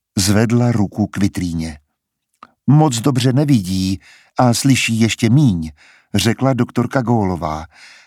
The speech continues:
ale vědí o vás. Hadi vás cítí svými jazyky a tihle mutanti ještě líp než jiní.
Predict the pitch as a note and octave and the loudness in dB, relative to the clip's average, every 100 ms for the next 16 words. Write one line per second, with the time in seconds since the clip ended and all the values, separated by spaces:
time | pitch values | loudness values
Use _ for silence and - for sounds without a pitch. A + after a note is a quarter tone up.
0 | _ - A2+ A2+ A#2+ A#2+ - - A#2 D3 | _ 0 2 4 2 2 -2 -6 0 2
1 | G3 A2 - G2 E2+ D#2 E2+ - - _ | 2 0 -4 -2 -2 -4 -6 -8 -10 _
2 | _ _ _ _ - - F2 C3 D3+ E3 | _ _ _ _ -20 -8 0 2 4 2
3 | D3 C#3 B2 - E3 D3 - C3+ A#2+ - | 2 0 -2 -4 -4 -4 -2 -2 -2 0
4 | C#3 C3+ C#3 C3+ G#2 G2+ - F#2 - - | 2 4 4 2 -2 -4 -4 -6 -6 -16
5 | - _ G#2+ G2 F#2+ - C3+ A2 G#2 E3 | -16 _ 2 2 0 0 2 2 2 0
6 | D3+ B2+ G#2 A2 A#2 D#3 - - _ A2+ | 0 0 0 2 2 0 -6 -20 _ 2
7 | B2 A2+ - G#2 G#2+ G2+ F#2+ G2 - C#3 | 2 2 -2 0 0 -2 -4 -2 -2 2
8 | D#3+ G#2 E2+ E2+ | 2 2 -2 -10